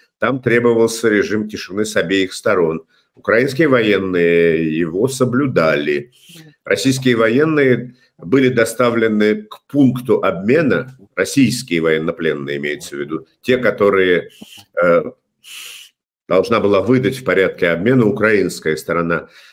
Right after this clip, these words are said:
были доставлены в гражданском транспорте, как и положено, но обмен не состоялся. Кроме того, э, по словам представителя, э, украинской военной разведки, упавший Ил-семьдесят шесть М военной модификации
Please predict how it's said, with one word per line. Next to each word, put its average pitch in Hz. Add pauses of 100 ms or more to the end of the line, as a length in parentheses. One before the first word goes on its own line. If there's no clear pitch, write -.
(160)
были 147
доставлены 101
в 82
гражданском 120
транспорте, 104
как -
и 123
положено, 87
но 87
обмен 107
не 113
состоялся. 92 (200)
Кроме 120
того, 82 (720)
э, 87
по 92
словам 98 (100)
представителя, 90 (100)
э, 90 (160)
украинской 95
военной 90
разведки, 87 (460)
упавший 107
Ил-семьдесят 95
шесть -
М 87
военной 92
модификации 127